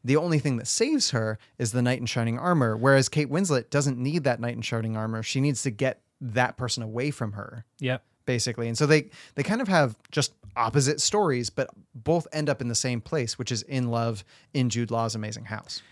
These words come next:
Speaker 2: Yeah, so, you know, I, I kinda wanna, like, my s-, my, my, um,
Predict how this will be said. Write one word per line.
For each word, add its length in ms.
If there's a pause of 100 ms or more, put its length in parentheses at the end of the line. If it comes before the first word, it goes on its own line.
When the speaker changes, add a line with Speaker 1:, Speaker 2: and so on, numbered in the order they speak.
(140)
Speaker 2:
Yeah, 220
so, 280
you 160
know, 320
I, 160
I 60
kinda 260
wanna, 200
like, 300 (320)
my 180
s-, 280
my, 420
my, 400 (760)
um, 580